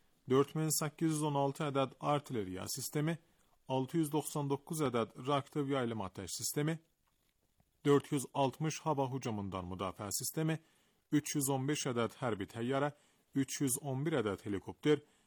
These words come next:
yeddi min iki yüz doxsan iki ədəd avtomobil texnikası, dörd min on yeddi ədəd pa, min üç yüz qırx yeddi qanadlı raket, on səkkiz gəmi qayıq, yeddi yüz on beş xüsusi avadanlıq cip. Eləcə Rusiyada müharibənin beş yüz iyirmi üçüncü günü üçün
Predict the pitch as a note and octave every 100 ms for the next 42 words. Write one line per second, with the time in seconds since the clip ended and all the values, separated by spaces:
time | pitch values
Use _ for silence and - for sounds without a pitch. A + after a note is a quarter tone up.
0 | _ G#2 A#2 G#2+ D#3 D#3 - D#3+ C#3+ D3
1 | - D3+ C#3+ - E3 A2+ G#2+ F#2+ - C#3+
2 | B2+ B2+ G2+ E2+ G2+ - C3 C#3+ C#3 E3+
3 | D#3 _ _ _ - C#3 D3+ - D3 D3
4 | D3 C#3+ C#3 B2+ D3+ G#2+ F#2 F2+ - C3
5 | C#3 - _ - - B2 B2+ - D3 A#2+
6 | C#3+ - D3 C3+ C3+ D3 D3 C3+ G2+ F#2+
7 | F2+ - D3 - _ _ _ C#3 C3 -
8 | B2 - D3 B2+ B2+ A#2 G2 F#2 G2 C3+
9 | - _ _ _ A2 G#2 A2 D#3 D3 C#3+
10 | C#3 D3+ C#3+ - - C#3 - B2 A2+ A#2
11 | D3+ C3 G2 F2+ E2+ - - - - _
12 | _ _ _ _ _ _ D#3+ F#3+ G#3+ G3
13 | - F#3+ F3+ F3 D#3 E3+ D#3 D3+ D#3 D#3
14 | D3 - C#3+ D3 C#3 C#3 C#3+ - D3+ C#3+
15 | C3+ F#3 D3+ C#3+ A2 - A2 A#2+